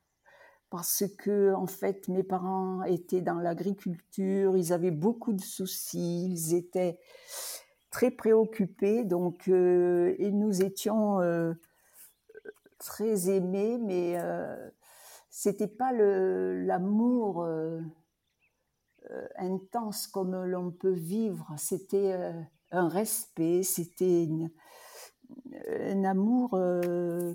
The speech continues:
comment dire, difficile à expliquer.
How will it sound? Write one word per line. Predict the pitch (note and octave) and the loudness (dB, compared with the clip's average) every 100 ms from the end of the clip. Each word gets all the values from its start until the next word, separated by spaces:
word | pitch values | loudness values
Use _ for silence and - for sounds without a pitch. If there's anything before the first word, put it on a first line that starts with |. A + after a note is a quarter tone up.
| - | -8
comment | F3+ F#3 F#3 | -8 -4 -4
dire, | F3 F3 F3 D3+ - _ _ _ _ _ _ _ _ _ _ _ - _ _ - | -2 -2 -4 -8 -14 _ _ _ _ _ _ _ _ _ _ _ -20 _ _ -12
difficile | D#3+ G3 F#3 - F#3+ F#3 | -10 -6 -6 -6 -4 -4
à | |
expliquer. | E3 - - - - - | -6 -8 -14 -16 -14 -16